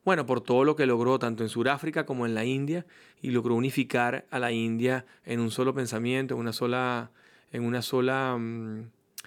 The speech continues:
en una sola ruta, y logró liberarse de los ingleses, que eran un imperio bien, bien fuerte, bien apretado. Pues, la historia de Mahatma Gandhi es, eh, es,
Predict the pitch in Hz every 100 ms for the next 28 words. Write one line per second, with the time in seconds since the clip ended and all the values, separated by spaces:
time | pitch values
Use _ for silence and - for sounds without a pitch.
0 | - - - _ - 120 135 143 165 160
1 | 165 170 175 170 170 143 131 123 127 131
2 | 147 - 131 127 120 117 113 - 147 127
3 | 117 113 120 113 139 123 123 127 123 127
4 | 131 127 123 123 123 113 104 _ - _
5 | - 120 113 113 113 - 131 127 113 107
6 | 104 123 117 107 98 90 98 95 110 -
7 | 104 117 123 107 101 107 113 113 117 117
8 | 117 _ - - _ - 110 104 110 104
9 | 98 101 110 -